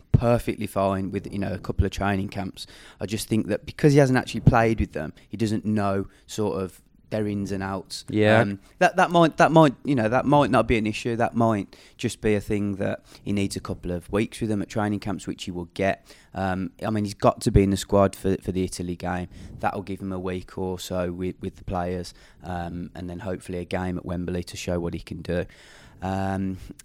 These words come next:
Speaker 1: and then, you know, let, let's hope he can progress, because I'd, I'd love to be cheering on England with Grealish in, in the team for the Euros.
Speaker 2: Yeah, it's
Speaker 1: Uh, 'cause
Speaker 2: been
Speaker 1: I, and I genuinely do believe he would make a difference.
Speaker 2: Yeah, I think as well there's the case that he might be better with better players.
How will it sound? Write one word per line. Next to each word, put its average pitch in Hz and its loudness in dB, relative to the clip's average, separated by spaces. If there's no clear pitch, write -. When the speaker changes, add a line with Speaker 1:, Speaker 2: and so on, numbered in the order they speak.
Speaker 1:
and 120 -2
then, 117 0
you 120 0
know, 101 2
let, 113 -4
let's 117 -4
hope 120 0
he 107 -4
can 98 -8
progress, 101 -6
because 110 -6
I'd, 110 -4
I'd 107 -2
love 110 -2
to - -12
be 104 -6
cheering 98 -4
on 92 -4
England 92 -2
with 87 -6
Grealish 95 -2
in, 90 -4
in 92 -4
the 90 -6
team 90 -8
for - -16
the 87 -4
Euros. 90 -6
Speaker 2:
Yeah, 147 -4
it's 156 2
Speaker 1:
Uh, - 4
'cause 85 4
Speaker 2:
been 151 10
Speaker 1:
I, 131 10
and 139 8
I 131 6
genuinely 123 6
do 107 4
believe 104 0
he 101 -2
would 98 -4
make 104 -4
a 101 -6
difference. 127 -6
Speaker 2:
Yeah, 107 4
I 117 6
think - 4
as 107 2
well 92 6
there's 87 2
the 101 -2
case 92 2
that 87 -8
he 90 -2
might 90 0
be 90 0
better - 0
with 107 2
better - 2
players. 98 0